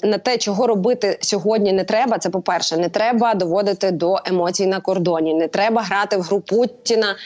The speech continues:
е, тому що це його гра, сутички на кордоні. Обходити цю блокаду, якщо є така змога. І, е, розуміти, що якби заініціювала цю блокаду антиукраїнська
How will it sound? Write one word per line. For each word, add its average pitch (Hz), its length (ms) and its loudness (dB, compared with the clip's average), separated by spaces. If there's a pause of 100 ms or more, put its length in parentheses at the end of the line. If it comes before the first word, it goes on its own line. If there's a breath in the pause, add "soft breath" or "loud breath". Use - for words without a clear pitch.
(240 loud breath)
е, 185 280 2
тому 208 240 0
що 214 120 0
це 220 180 0
його 202 280 2
гра, 185 380 0
сутички 202 440 0
на 190 120 0
кордоні. 170 580 0 (320 loud breath)
Обходити 214 680 0
цю 214 140 -2
блокаду, 196 640 0
якщо 185 320 0
є 196 240 2
така 202 300 -2
змога. 175 560 0 (420 soft breath)
І, 226 180 2 (120)
е, 196 360 0 (260)
розуміти, 226 680 2 (160)
що 202 460 0 (220)
якби 185 280 0
заініціювала 202 840 0
цю 170 140 -4
блокаду 240 720 0 (380 loud breath)
антиукраїнська 214 880 0